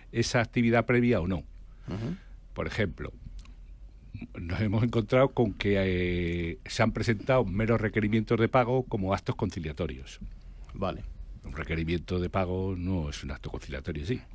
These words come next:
Speaker 2: Ujú.
Speaker 1: Exige, desde mi punto de vista, un desarrollo un poco más amplio.
Speaker 2: Ujú.
Speaker 1: Bien está el requerimiento de pago, pero luego hay que cumplimentar de dónde deriva ese, esa,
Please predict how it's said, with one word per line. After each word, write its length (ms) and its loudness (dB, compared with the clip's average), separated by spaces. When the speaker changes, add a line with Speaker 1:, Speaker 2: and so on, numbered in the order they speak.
Speaker 2:
Ujú. 320 -2
Speaker 1:
Exige, 1200 0
desde 240 -4
mi 80 -2
punto 240 -4
de 60 4
vista, 280 0
un 260 0
desarrollo 460 0
un 60 -2
poco 180 -4
más 180 -2
amplio. 400 0
Speaker 2:
Ujú. 300 -6
Speaker 1:
Bien 220 -2
está 280 4
el 120 2
requerimiento 480 -2
de 80 4
pago, 320 2
pero 260 -4
luego 460 -2
hay 120 -4
que 140 -6
cumplimentar 720 -4
de 100 -2
dónde 260 -4
deriva 400 -4
ese, 720 -4
esa, 260 -2